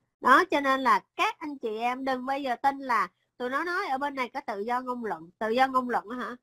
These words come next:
Là qua bên này á, phải nghe lời tụi nó, phải chống phá Việt Nam giống tụi nó. Như vậy là nó đã dẫn dắt mình vào cái con đường tội lỗi, là một người con có tội với quốc gia, có tội với dân tộc.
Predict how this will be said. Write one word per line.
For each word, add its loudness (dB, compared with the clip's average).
Là 0
qua 6
bên -8
này -6
á, -12
phải -10
nghe -6
lời 0
tụi -16
nó, -4
phải -4
chống 2
phá 2
Việt -8
Nam -8
giống -12
tụi -14
nó. -4
Như -4
vậy 2
là 6
nó -4
đã -8
dẫn -6
dắt -6
mình -8
vào -2
cái -18
con -10
đường -10
tội -2
lỗi, -6
là -4
một -10
người -2
con 8
có -2
tội -4
với -10
quốc -12
gia, 0
có -16
tội -8
với -12
dân -14
tộc. -2